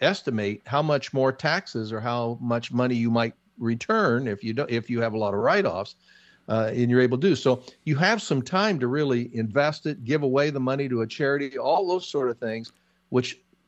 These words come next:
you're trying to keep as much as you can. You don't give any more to the government than you have to, right? So that's why the tax attorney is so valuable in the early portion, because you'll have a little time to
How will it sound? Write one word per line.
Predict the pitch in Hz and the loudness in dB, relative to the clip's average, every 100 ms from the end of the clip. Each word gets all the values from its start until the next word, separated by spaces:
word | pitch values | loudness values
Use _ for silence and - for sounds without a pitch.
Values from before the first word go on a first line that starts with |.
| _ - | _ -2
you're | 120 | 0
trying | 123 175 | 2 2
to | 165 | 2
keep | - - 214 196 | -4 -4 -2 -2
as | 120 | -2
much | 135 143 131 | 0 -2 -2
as | 107 | -8
you | |
can. | 110 143 107 | -4 -4 0
You | 156 | 2
don't | 202 | 4
give | 185 | 4
any | 170 156 | 2 2
more | 160 | 2
to | 147 | 2
the | 131 | 2
government | 131 160 135 110 104 | 2 2 0 -4 -6
than | 104 | -6
you | 98 | -6
have | 117 139 | -6 -8
to, | - 90 | -8 -10
right? | 113 156 _ _ _ | -10 -12 _ _ _
So | - 131 | -4 -2
that's | 123 175 202 170 | 2 2 2 2
why | 147 | 2
the | 127 | 2
tax | 113 - 135 156 - | -4 -4 -4 -4 -8
attorney | 131 120 110 101 | -8 -4 -4 -4
is | 95 101 - | -6 -8 0
so | 139 135 | 2 4
valuable | 110 117 139 131 104 107 | 4 2 2 0 0 -2
in | 117 110 | 0 0
the | 104 - | -2 2
early | 165 226 202 | 4 4 4
portion, | - 101 101 104 | 2 -4 -4 -6
because | 104 117 107 - _ _ - | -4 -2 -2 -4 _ _ 2
you'll | 117 | 4
have | 147 160 | 4 4
a | 139 | 6
little | 131 120 | 4 2
time | - 117 113 113 | 0 0 0 -2
to | 117 107 | -2 -4